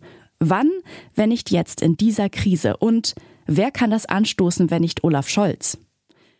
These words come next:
Möglichkeiten für die Kooperation gibt es viele. Wer hilft eigentlich wem in wenigen Wochen, wenn es knapp wird?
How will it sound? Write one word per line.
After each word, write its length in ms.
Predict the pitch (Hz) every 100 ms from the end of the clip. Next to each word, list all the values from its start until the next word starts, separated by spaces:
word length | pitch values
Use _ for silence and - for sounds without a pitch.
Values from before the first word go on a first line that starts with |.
| _ -
Möglichkeiten 640 | 247 302 294 277 285 285
für 160 | - 254
die 100 | 226
Kooperation 680 | 233 220 - 175 - 190
gibt 180 | 175 -
es 140 | 147 -
viele. 340 | 135 110 113 -
Wer 140 | 190
hilft 300 | 226 277 -
eigentlich 480 | 240 240 226 185 151
wem 220 | 180 262
in 220 | 269 214
wenigen 380 | 220 233 214 180
Wochen, 300 | 180 233 196
wenn 100 | 170
es 160 | 156 -
knapp 320 | 233 269 -
wird? 340 | 139 - -